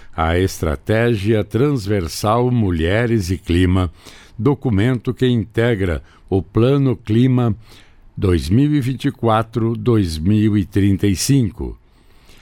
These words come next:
A consulta está disponível na plataforma Brasil Participativo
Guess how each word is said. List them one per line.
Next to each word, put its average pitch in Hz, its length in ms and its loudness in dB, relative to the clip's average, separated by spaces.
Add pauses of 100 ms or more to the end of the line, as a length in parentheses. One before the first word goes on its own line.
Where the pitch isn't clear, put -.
(180)
A 107 140 -2
consulta 156 640 -2
está 135 300 -2
disponível 113 920 0
na 87 160 0
plataforma 92 840 -2
Brasil 85 580 -2
Participativo 95 1120 -2